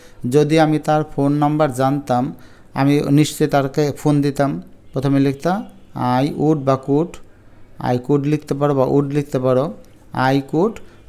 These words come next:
তাকে কল দিতাম। কল দেওয়া ইংরেজি হচ্ছে call him, অথবা তোমরা লিখতে পারো I could phone him, ফোনও কিন্তু একটা ভার্ব। এরপরে, "Honesty is the best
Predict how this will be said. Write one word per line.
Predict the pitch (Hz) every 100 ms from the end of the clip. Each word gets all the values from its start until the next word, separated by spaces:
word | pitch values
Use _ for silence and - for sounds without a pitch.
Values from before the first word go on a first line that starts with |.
| - - -
তাকে | 151 160
কল | 160 190 175
দিতাম। | 127 123 110 104 120 -
কল | 143 147
দেওয়া | 147 151
ইংরেজি | 151 156 147
হচ্ছে | 139 143
call | 135 143 147 143 135
him, | 147 160 - - -
অথবা | 131 127 139
তোমরা | 135 143 139
লিখতে | 139 135 135
পারো | 135 139 180 - - - 123 131
I | 135 -
could | 156 165 185 - - - -
phone | 175 175 127
him, | 120 117 113
ফোনও | 160 170 156
কিন্তু | 151 135
একটা | - 113
ভার্ব। | 104 101 117 - - - - - - -
এরপরে, | 165 190 190
"Honesty | 147 165 -
is | 175 165
the | 160
best | 139